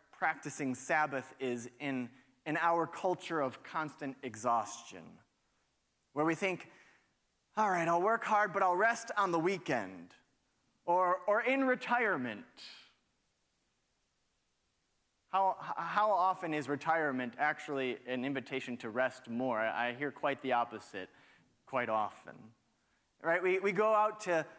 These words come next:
a restaurant on a date, out to eat, and, and how often I,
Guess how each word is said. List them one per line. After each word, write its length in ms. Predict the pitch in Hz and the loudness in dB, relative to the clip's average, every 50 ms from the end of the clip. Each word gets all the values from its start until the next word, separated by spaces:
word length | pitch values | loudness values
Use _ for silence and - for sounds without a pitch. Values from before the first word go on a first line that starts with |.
| - - | -4 -2
a 60 | 165 151 | 2 2
restaurant 600 | 143 185 202 202 - - 190 196 190 190 196 190 | 4 4 2 0 0 0 2 2 4 2 2 0
on 140 | 180 165 | 0 0
a 40 | 151 | 0
date, 380 | 151 143 175 196 196 190 196 190 190 | 0 2 2 2 4 4 2 2 2
out 200 | 165 165 170 160 | 2 0 0 -2
to 80 | - 170 - - | -6 -12 -6 -2
eat, 340 | 196 196 196 190 190 - - | 0 0 0 0 -2 -2 -2
and, 220 | 170 160 151 143 - 156 | 0 0 0 -4 -4 -4
and 100 | 156 156 | -2 0
how 160 | 170 185 196 | 2 2 4
often 460 | 170 165 185 190 185 190 - 170 160 | 4 4 4 2 2 0 -2 0 2
I, 240 | 156 151 147 143 139 | 2 2 2 0 -2